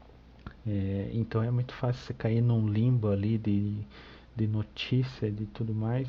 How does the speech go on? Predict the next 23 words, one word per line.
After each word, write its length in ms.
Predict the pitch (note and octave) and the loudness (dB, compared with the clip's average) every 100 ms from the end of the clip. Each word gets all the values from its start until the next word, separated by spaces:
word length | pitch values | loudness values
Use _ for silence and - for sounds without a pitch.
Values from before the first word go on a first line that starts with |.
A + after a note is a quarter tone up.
| C3 | -4
e 280 | C3+ B2+ A2+ | -2 -2 -2
quando 220 | - A#2+ | -2 -2
você 160 | - A#2+ | 2 0
vê, 380 | G#2+ A#2 C#3 C#3+ - - - | 2 2 0 -4 -10 -20 -20
você 160 | - A#2+ | -6 -4
tá 140 | B2 A2+ | 0 0
fisicamente 920 | - C3+ D3 C#3+ D3 B2 C3+ B2+ - | 2 0 0 -2 0 2 0 -2 -8
tenso, 420 | - A#2 C3 - B2 | -2 0 0 -4 -10
fisicamente 800 | - C3 C3 - C#3 B2+ B2+ - | -2 -2 -2 -4 2 2 2 0
cansado, 720 | B2 A2+ - - C3 D3 C3 | -2 -2 -4 -4 -2 -2 -4
fisicamente 1300 | - C3+ C#3 C#3 B2+ A#2+ B2 B2+ - A#2+ A#2+ A#2 B2+ C3 | -2 0 -2 0 0 2 2 0 0 0 0 -2 -4 -6
esgotado, 800 | B2+ - B2+ B2 - A#2+ C3 C3 - - - A#2 - | -8 -4 -2 -2 0 -2 -2 -8 -12 -16 -16 -10 -2
mesmo 340 | A2+ A#2+ B2+ | 0 0 0
sem 260 | B2+ B2+ B2 | 0 2 2
ter 180 | - | 2
feito 600 | A#2+ - A2+ A#2 B2 A#2 A2+ | -2 0 -2 -2 -2 0 -2
esforço, 560 | G#2+ - A#2 B2 B2+ B2+ | -2 0 2 2 -2 -6
sem 100 | - | -4
ter 160 | A2 B2 | -2 -4
feito 360 | - A#2 - B2+ | 0 -2 0 0
nada 320 | A#2 A2+ A2+ | 2 2 0
no 160 | G#2+ | -2
dia. 300 | G#2 - A2+ | -2 -2 -4